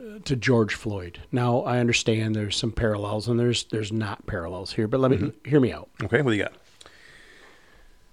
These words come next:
Speaker 1: George Floyd, black man, died, murdered, right?
Speaker 2: Right, yep.
Speaker 1: Outcry. And I support that outcry.
Speaker 2: Mm-hmm, hundred percent.
Speaker 1: George Floyd,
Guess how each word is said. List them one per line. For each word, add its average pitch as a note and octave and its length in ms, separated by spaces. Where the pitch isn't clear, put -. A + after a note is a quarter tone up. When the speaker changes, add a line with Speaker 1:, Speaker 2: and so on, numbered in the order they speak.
Speaker 1:
George E3 280
Floyd, D#3 500
black A#2 300
man, A2+ 640
died, B2 680
murdered, A#2 600
right? B2+ 280
Speaker 2:
Right, - 260
yep. D3+ 220
Speaker 1:
Outcry. G#2+ 520
And C#3 140
I C3 40
support B2+ 380
that G#2+ 140
outcry. G#2+ 400
Speaker 2:
Mm-hmm, A#2 180
hundred G#2+ 180
percent. F#2+ 280
Speaker 1:
George D#3 260
Floyd, D3 680